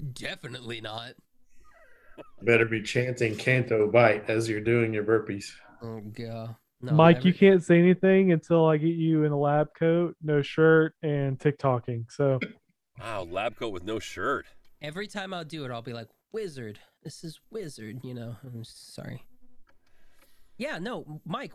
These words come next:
Speaker 1: where's your, uh, where's your Doctor Fun Times TikTok?
Speaker 2: Good question. We just haven't done it yet. So,
Speaker 1: Luke, you
Speaker 2: yeah.
Speaker 1: gotta get on that.
Speaker 2: Yes.
Speaker 1: Just send the pictures to me. I'll get them over to Luke,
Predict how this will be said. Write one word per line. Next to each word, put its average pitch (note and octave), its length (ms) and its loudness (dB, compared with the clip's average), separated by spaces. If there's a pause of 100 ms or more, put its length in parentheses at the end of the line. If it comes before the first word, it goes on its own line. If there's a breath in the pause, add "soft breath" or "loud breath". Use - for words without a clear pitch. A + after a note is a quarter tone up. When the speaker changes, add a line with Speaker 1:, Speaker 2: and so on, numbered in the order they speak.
(100)
Speaker 1:
where's B3 260 -10
your, C#4+ 280 -10
uh, A#3 220 -10
where's G#3+ 420 -10
your A3 160 -10
Doctor F#3+ 320 -12
Fun G#3 260 -10
Times G3+ 300 -10
TikTok? - 420 -14 (2250)
Speaker 2:
Good A#2+ 180 -4
question. - 420 -2 (120)
We A2 80 -8
just G#2+ 100 -2
haven't A#2 220 0
done B2 160 4
it G2+ 60 -2
yet. F#2+ 200 -2 (1400 soft breath)
So, - 120 -16 (1000)
Speaker 1:
Luke, C#3 140 -10
you F#2+ 80 -4
Speaker 2:
yeah. F#2+ 60 -2
Speaker 1:
gotta C3+ 160 -8
get B2 100 -12
on A2 160 -10
that. G#2 160 -10
Speaker 2:
Yes. - 140 -20 (1600 soft breath)
Speaker 1:
Just - 300 -12
send A#3 240 -10
the B3 80 -10
pictures C#3+ 840 -12 (280)
to D#3+ 100 -10
me. A#2+ 300 -8
I'll B2+ 180 -10
get D3 200 -12
them E3+ 160 -10
over D#3 200 -10
to E3 80 -10
Luke, A#2 480 -12